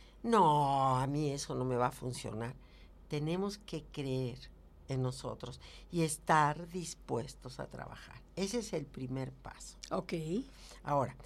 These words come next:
Speaker 1: creer en ti es observar cómo es tu vida.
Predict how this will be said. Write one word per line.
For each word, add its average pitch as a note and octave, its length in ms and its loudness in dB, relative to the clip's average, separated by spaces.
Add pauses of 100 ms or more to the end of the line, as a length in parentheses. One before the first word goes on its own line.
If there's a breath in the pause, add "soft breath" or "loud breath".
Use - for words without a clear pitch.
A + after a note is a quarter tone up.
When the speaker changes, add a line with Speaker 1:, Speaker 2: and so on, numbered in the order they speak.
(340 soft breath)
Speaker 1:
creer A#3 420 4
en F3+ 180 0
ti E3 320 -4 (2000 soft breath)
es G#3 300 2 (160)
observar G3 800 6 (140)
cómo G3 260 2
es G3 140 -2
tu F#3 100 -10
vida. C3 340 -8